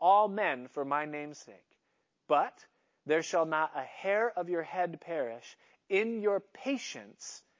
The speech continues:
possess ye your souls." And so in attachment to the labor pains,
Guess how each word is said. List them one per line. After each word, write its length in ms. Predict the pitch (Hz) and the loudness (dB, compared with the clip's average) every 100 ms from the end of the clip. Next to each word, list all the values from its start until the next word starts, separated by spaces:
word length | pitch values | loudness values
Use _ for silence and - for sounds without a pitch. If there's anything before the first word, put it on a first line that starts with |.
| _ _ - | _ _ -4
possess 560 | 147 131 165 208 - 143 | -4 2 4 4 -4 -10
ye 360 | 131 123 135 _ _ _ | -8 -8 -12 _ _ _
your 260 | 127 131 123 | -6 -6 -6
souls." 340 | - 110 92 _ _ _ _ _ _ - - | -10 -14 -14 _ _ _ _ _ _ -20 -10
And 120 | 170 | -2
so 140 | 214 208 | 2 4
in 100 | 196 | 2
attachment 840 | 185 - 226 294 - 202 160 185 _ - | -2 0 4 4 4 -2 -2 -2 _ -14
to 340 | - 214 208 165 | -2 -2 -2 0
the 140 | 180 | 2
labor 460 | 175 202 240 226 202 | 4 4 4 4 2
pains, 720 | 170 147 123 117 147 170 | 0 -4 -6 -14 -18 -20